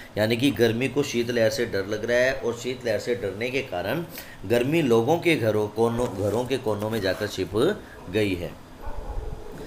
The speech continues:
"धूम नैन बहे लोग आगे पर गिरे रहे।" ये देखिए क्या कह रहा है, यहाँ पे ये कह रहा है कि आग में तपने के कारण अब शीत लहर से बचने के लिए हम क्या करते हैं? शीत लहर से बचने के लिए हम आग में तपते हैं।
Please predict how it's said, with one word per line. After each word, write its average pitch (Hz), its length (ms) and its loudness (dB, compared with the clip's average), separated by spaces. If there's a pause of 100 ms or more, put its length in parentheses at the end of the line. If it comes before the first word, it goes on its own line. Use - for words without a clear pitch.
(480)
"धूम 147 320 8
नैन 160 400 10
बहे 139 380 12
लोग 139 360 8
आगे 120 440 8
पर 139 240 4
गिरे 120 340 8
रहे।" 95 360 4 (480)
ये 139 80 6
देखिए 151 220 6
क्या 147 180 8
कह 120 140 8
रहा 117 80 10
है, 127 80 8
यहाँ 104 160 6
पे 127 100 4
ये 139 80 8
कह 120 100 6
रहा 117 100 8
है 127 60 6
कि 147 140 0 (180)
आग 135 340 10
में 165 300 4
तपने 139 420 2
के 143 140 0
कारण 127 280 6
अब 143 220 -2
शीत 165 420 4
लहर 131 240 6
से 127 160 -4
बचने 117 340 -4
के 120 80 -4
लिए 131 100 -2
हम 127 160 -4
क्या 131 140 4
करते 98 280 -2
हैं? 95 80 2
शीत - 280 0
लहर 120 120 4
से 117 120 -4
बचने 110 300 -4
के 113 80 -6
लिए 120 100 -2
हम 127 60 -4
आग 123 260 6
में 139 160 0
तपते 98 260 -4
हैं। 82 140 -6